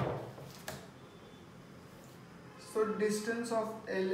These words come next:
M is, यहाँ पे लिखते हैं distance of L M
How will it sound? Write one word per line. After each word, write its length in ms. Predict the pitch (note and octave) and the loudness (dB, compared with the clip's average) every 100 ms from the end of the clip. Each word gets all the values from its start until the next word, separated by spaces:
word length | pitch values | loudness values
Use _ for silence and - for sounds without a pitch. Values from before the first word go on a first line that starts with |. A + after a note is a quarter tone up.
| F#3+ G3+ | 6 4
M 320 | G#3+ A#3+ B3 - - G#3 | 4 4 2 0 -2 2
is, 240 | A3+ B3 - - - G#3 | 4 2 -2 -8 -2 4
यहाँ 140 | G3+ | 6
पे 100 | G#3 | 6
लिखते 280 | F#3+ - F#3+ | 6 4 2
हैं 120 | F3+ | 4
distance 440 | G3 - G3+ G3+ G#3 | 4 4 4 4 4
of 340 | F#3+ - - | 2 0 0
L 120 | F#3 F3+ F3+ | 2 2 4
M 120 | F#3+ | 4